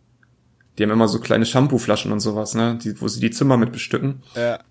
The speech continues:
Speaker 1: Da haben wir einfach ganz viele vom Wagen geklaut und die dann
Speaker 2: Auf die
Speaker 1: oben auf der
Speaker 2: Rutsche.
Speaker 1: Wasserrutsche
Speaker 2: Ja,
Speaker 1: rausgekriegt.
Speaker 2: geil.
Speaker 1: Und dann war der ganze, ganze Pool voller Schaum. Das war schön.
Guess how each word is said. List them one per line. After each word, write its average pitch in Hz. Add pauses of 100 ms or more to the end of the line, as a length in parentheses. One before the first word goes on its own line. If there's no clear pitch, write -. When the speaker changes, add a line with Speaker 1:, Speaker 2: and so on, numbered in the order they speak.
Speaker 1:
Da 113
haben 113
wir 113
einfach 117
ganz 123
viele 117
vom 113
Wagen 123
geklaut 135 (880)
und 120
die 127
dann 117 (280)
Speaker 2:
Auf 120
die 127
Speaker 1:
oben 135
auf 120
der 123
Speaker 2:
Rutsche. 110
Speaker 1:
Wasserrutsche 131
Speaker 2:
Ja, 226
Speaker 1:
rausgekriegt. 135
Speaker 2:
geil. 131 (200)
Speaker 1:
Und 131
dann 131
war 147
der 135
ganze, 135 (380)
ganze 135
Pool 147
voller 110
Schaum. 113
Das 113
war 135
schön. 110